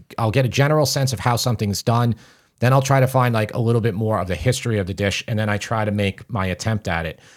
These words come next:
I'm never really trying to make anything a hundred percent authentic, so I don't really have to do research in that manner to,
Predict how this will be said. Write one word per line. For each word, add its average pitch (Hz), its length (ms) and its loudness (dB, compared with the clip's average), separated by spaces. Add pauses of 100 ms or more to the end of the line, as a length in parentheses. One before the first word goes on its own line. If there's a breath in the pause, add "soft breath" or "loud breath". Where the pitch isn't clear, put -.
(140)
I'm 143 160 2
never 202 280 4
really 175 240 2
trying 139 400 0
to 117 100 0
make 110 220 0
anything 101 520 0
a 104 80 -6
hundred 107 360 0
percent 107 260 -2
authentic, 104 640 0
so 110 160 -2
I 107 80 2
don't 135 200 0
really 131 220 0
have 113 220 -4
to 101 80 -8
do 113 220 -2
research 101 500 -2
in 98 120 -2
that 107 200 -2
manner 90 380 -4
to, 92 340 0